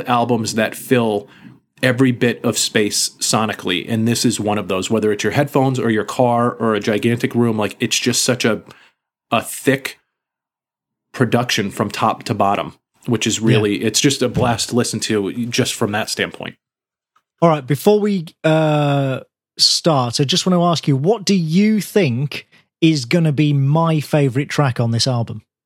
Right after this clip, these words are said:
Speaker 1: Oh, well, I mean, an easy answer would be B T K because it features Chuck Billy, but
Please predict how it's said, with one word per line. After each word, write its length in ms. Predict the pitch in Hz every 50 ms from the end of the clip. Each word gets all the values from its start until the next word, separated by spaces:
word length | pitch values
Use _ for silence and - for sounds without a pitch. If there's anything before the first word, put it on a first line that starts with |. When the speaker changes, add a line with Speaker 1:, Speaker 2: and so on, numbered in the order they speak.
| -
Speaker 1:
Oh, 300 | 139 147 135 117 101 - - - - - - - - - - -
well, 340 | 147 151 160 151 151 139 -
I 100 | - 139
mean, 300 | 135 135 131 131 127 127 -
an 140 | - 127 123
easy 420 | 117 135 135 143 131 131 127 113 117
answer 280 | 113 110 - - 117
would 140 | 110 107 101
be 120 | 101 110 110
B 160 | 110 113 110
T 200 | 110 - 113 110
K 340 | - - 127 110 101 98 98
because 380 | 101 107 - - 123 104 98
it 100 | 104 76
features 480 | - - 113 107 - 110 104 98 - -
Chuck 380 | - - - 113 92 - -
Billy, 320 | - 180 196 143 120 110 107
but 460 | 101 - - 123 113 113 101 - -